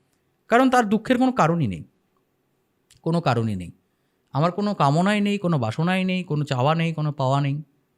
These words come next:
তা আমার কিসের দুঃখ, তাই না? তো লাইফ, আবার এটার মানে এই নয় যে তুমি সব ছেড়ে ছুড়ে দিয়ে, আহ, তুমি সন্ন্যাসী নি-, হয়ে যাও, ব্যাপারটা না। সংসারে থেকেও তোমাকে কিন্তু, তুমি কিন্তু শুধুমাত্র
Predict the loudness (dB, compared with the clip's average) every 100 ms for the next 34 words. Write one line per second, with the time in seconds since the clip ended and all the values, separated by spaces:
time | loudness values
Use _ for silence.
0 | _ _ -10 -4 -4 -2 -4 -2 -4 -6
1 | -18 -20 _ _ _ _ _ _ _ _
2 | _ -4 -2 -2 -6 -16 _ 0 4 6
3 | 4 2 2 6 6 2 0 4 6 8
4 | 8 8 8 6 0 -2 0 0 2 2
5 | 2 4 2 2 -8 _ -4 4 8 8
6 | 6 4 6 6 6 6 4 4 2 2
7 | -2 0 0 2 -2 2 4 4 0 0
8 | 4 6 6 2 0 -2 -6 -6 -6 -4
9 | -4 -4 -2 -4 -4 _ _ -18 -2 2
10 | 4 4 0